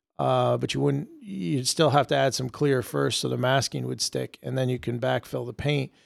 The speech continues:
So you've gotta do that already, and then you've gotta do the lithophane,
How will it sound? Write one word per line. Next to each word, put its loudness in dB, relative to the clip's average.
So -2
you've 4
gotta 6
do 8
that 8
already, 4
and 0
then 4
you've 2
gotta 2
do 0
the 0
lithophane, 0